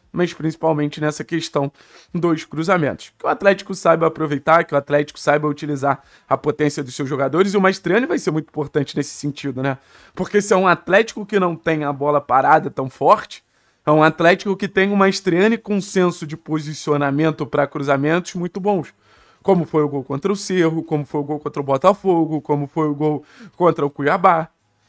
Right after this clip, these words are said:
Ele tem uma, contra o Criciúma, ele tem uma agilidade dentro da área, um,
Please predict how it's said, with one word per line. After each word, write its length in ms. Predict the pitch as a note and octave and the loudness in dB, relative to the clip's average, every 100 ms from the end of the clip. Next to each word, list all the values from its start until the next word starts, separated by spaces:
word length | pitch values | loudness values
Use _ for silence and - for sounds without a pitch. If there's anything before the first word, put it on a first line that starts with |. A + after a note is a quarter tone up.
| _ | _
Ele 160 | D#3+ D#3+ | 0 4
tem 120 | E3+ | 4
uma, 140 | F3 | 4
contra 400 | - - E3 - | 2 0 -2 -2
o 40 | D3+ | -4
Criciúma, 460 | F3 - G#3+ F#3 | -6 -6 -4 -2
ele 120 | D#3+ | -2
tem 100 | D#3 | -2
uma 120 | F3+ F#3 | 0 0
agilidade 680 | E3 F#3+ F3 E3 G#3 G3+ | -2 -2 0 2 2 0
dentro 240 | E3+ F3+ D#3 | 0 -2 -2
da 160 | C#3 D3 | 4 6
área, 300 | E3 F3 | 6 4
um, 80 | D3+ | 2